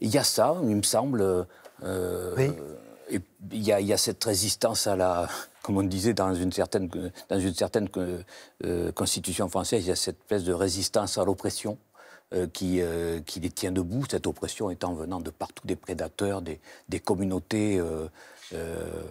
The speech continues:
Speaker 1: totalitaires qui se sont constituées, hein.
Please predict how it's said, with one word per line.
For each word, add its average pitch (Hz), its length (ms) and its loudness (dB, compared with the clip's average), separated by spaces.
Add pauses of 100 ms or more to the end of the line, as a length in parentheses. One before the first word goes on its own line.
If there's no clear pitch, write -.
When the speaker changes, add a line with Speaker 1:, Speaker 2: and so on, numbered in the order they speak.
(300)
Speaker 1:
totalitaires 101 680 0
qui - 140 -10
se - 120 -6
sont 82 540 -8 (180)
constituées, 107 800 0
hein. 87 240 -4